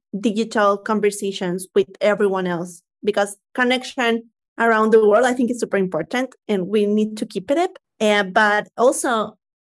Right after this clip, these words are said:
I'm, I'm imagining that we'll be having also, like, local gatherings, or, I don't know, or where you are, someone gets near to you and you can be having all this. And also, I'm, I don't know, I'm,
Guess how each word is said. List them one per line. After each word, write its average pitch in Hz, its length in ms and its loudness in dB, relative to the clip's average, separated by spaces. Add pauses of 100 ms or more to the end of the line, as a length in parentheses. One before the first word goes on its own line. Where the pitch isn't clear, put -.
(260)
I'm, 226 440 2
I'm 220 460 0 (180)
imagining 233 540 2
that 196 180 0
we'll 202 200 0
be 214 120 0
having 185 580 -2
also, 190 360 -2
like, 185 260 -4
local 208 340 -2
gatherings, 190 760 -2 (100)
or, 196 500 0 (440)
I 233 60 0
don't 220 100 2
know, 165 300 -4
or 202 260 0 (760)
where 240 340 4
you 240 140 4
are, 214 380 0 (100)
someone 208 540 0
gets 202 300 -4
near 202 380 2 (100)
to - 140 -10
you 180 180 -2
and 165 200 -6
you 175 80 -8
can 165 260 -12
be - 360 -8 (120)
having 165 420 -8
all 180 140 -6
this. - 360 -8 (720)
And 247 200 6
also, 381 240 0
I'm, 392 200 2
I 320 80 0
don't 370 120 2
know, 269 200 2
I'm, 254 300 -2